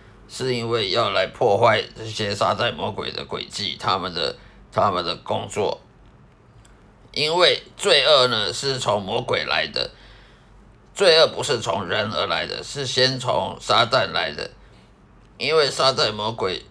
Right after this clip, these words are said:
他先犯了罪，他先因为骄傲得罪了神，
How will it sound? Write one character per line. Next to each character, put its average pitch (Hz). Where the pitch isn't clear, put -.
他 120
先 127
犯 127
了 98
罪， 101
他 107
先 123
因 117
为 104
骄 117
傲 110
得 107
罪 127
了 98
神， 71